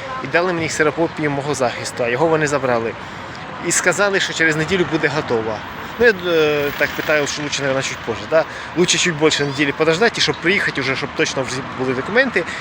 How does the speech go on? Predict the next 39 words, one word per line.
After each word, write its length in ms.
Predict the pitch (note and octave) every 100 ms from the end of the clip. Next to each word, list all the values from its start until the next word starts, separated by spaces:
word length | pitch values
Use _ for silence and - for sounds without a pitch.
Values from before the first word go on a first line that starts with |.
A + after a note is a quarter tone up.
| -
і 20 | -
потім 260 | - F#3
мені 180 | E3 D3
дадуть 280 | C#3 C3+ C3+
документ 380 | C3 - F3 C#3+
про 260 | C3 C3
відмову. 420 | B2+ C3 B2+ A2+ A#2 - - - D#3+
Ну, 100 | C#3+
що, 160 | C3+
якщо 220 | A#2+ -
в 40 | C3
мене 180 | C3 C#3
скасовано 480 | - - B2+ B2
захист. 380 | A#2 B2 C#3 A#2+ - - -
А 100 | -
по 120 | A#2+ D#3
поводу 440 | G3+ F#3+ F3+ E3
того, 420 | - E3+ F3 G#3+
коротше, 560 | G3 F3+ D#3+ D3+ - D3+
чи 200 | - D3+
він 440 | D3 D3+ D3 C3 A#2+
дійсний, 380 | F#3 G3+ E3+ D3
чи 180 | -
ні, 260 | E3 G#3 A#3 - -
вони 220 | C3 F3
ж 60 | D#3
навіть 140 | E3 D#3
не 120 | D#3
перевіряли 540 | E3 D#3 D#3+ B2 A2+ G#2
там. 160 | G#2+
Може, 220 | B2 C#3
воно 160 | C#3+ C#3+
потім 260 | D#3+ D#3+ F3+
виясниться, 640 | C3 A#2+ A#2 - A#2+ -
що 160 | B2 C3
він 180 | B2+ B2
вже 180 | C3+
був 200 | C3 A#2
недійсний. 560 | A#2+ A#2 A#2 A#2 C3+ B2